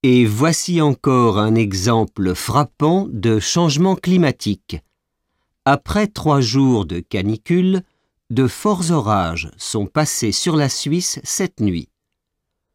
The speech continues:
Le nord-ouest du pays, notamment, a été particulièrement touché.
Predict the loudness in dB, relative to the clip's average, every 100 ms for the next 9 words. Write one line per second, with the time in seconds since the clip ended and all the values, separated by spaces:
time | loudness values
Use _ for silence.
0 | _ -2 2 4 4 4 2 2 0 -4
1 | -6 -4 -6 0 0 0 0 -2 0 0
2 | 2 0 -2 _ _ _ _ 0 0 2
3 | 0 -2 -6 -6 -10 -4 0 0 0 0
4 | -2 -2 -8 -6 -8 -8